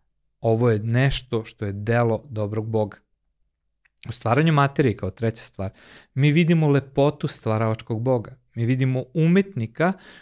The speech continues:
koji oslikava svoju ljubav kroz stvaranje. I mi vidimo ljubav Božiju već u tim prvim poglavljima Svetog pisma. Kao vrhunac stvaranja,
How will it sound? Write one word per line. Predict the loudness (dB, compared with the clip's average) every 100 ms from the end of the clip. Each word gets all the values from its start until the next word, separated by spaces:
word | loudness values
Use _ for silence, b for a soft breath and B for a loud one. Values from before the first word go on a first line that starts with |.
| B
koji | 2 4
oslikava | 4 0 0 0 0 -2 0 -2
svoju | -4 0 4 4
ljubav | 4 4 4 2 2 2 0 -6
kroz | -6 -6
stvaranje. | -4 0 2 2 -2 -6 -14 _ -20 _ -20 -20 _
I | 2
mi | 4
vidimo | 4 4 4 4
ljubav | 4 4 4 6 4
Božiju | 4 4 4 4 4 2 2 B B -4
već | -2
u | 0
tim | 0 -2 0
prvim | 2 4 4 0
poglavljima | 4 4 6 4 4 0 -4
Svetog | -8 -14 -14 -20
pisma. | -16 -14 -14 _ _ _ _ _ _ b b b
Kao | 2 6
vrhunac | 6 4 2 2 4 4 0
stvaranja, | -8 -2 2 2 0 -2 -6